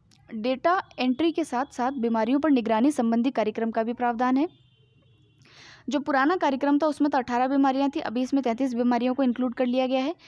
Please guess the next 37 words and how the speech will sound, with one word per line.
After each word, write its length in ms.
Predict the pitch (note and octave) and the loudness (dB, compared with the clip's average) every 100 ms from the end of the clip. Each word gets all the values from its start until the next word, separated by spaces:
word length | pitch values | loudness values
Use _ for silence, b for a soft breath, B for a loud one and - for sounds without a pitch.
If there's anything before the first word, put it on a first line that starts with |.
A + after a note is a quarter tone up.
| B B B | B B B
और 100 | - | 0
इस 140 | F#4+ | 0
प्रणाली 400 | - D#4+ D#4 E4 | 2 2 4 4
के 100 | F#4+ | 4
जरिए 340 | D4 A#3+ C#4 F#4 B B | 2 2 0 -4 B B
रोगों 260 | B3+ C4+ F#4 | 0 2 2
के 100 | F#4 | 0
बारे 240 | B3 A3+ | 0 0
में 180 | A3+ E4 - - | 2 0 -2 -6
जो 300 | A3 A#3+ - - - | -2 -2 -2 -12 -6
आंकड़े 300 | A#3 A#3+ D#4+ | -4 0 0
हैं 120 | D4 A3+ | 2 2
वो 120 | A#3 | 2
डिजिटल 420 | A#3+ A#3+ C4 E4+ | 2 0 2 2
रूप 200 | C4+ B3+ | 0 0
में 80 | C#4 | -2
तत्काल 400 | A#3 - B3 C#4+ | -2 -2 0 2
जो 100 | B3 | 0
है 120 | A3 | 0
यानी 180 | A3 A#3 | -2 -2
कि 80 | D4+ | -2
इमीडिएटली 600 | B3 B3 A#3 C4+ D4 C#4+ | 0 2 2 2 2 2
जो 120 | A#3 | 2
है 100 | A#3 | 2
वो 140 | A#3+ | 0
उपलब्ध 340 | A3+ A#3+ C4+ G#4 - B B - | 0 0 2 0 -2 B B -2
हो 80 | |
पाएंगे, 320 | A#3 G#3 G3+ A3 | -2 -2 -2 0
ये 140 | C4+ | 0
इसका 260 | C#4+ - F#4+ | 0 -2 -4
फ़ायदा 320 | - G#3+ G#3 | -2 -2 -4
होगा। 300 | G3 G3+ G#3 _ b b b b b b b | -6 -10 -12 _ b b b b b b b
फिर 140 | D4 D#4+ | 0 4
नेक्स्ट 400 | D4 D#4+ - D#4 | 4 2 -2 0
हम 140 | D4 | 2
देखते 260 | B3+ A#3 B3 | 2 0 0
हैं, 260 | C4 G4 | 0 0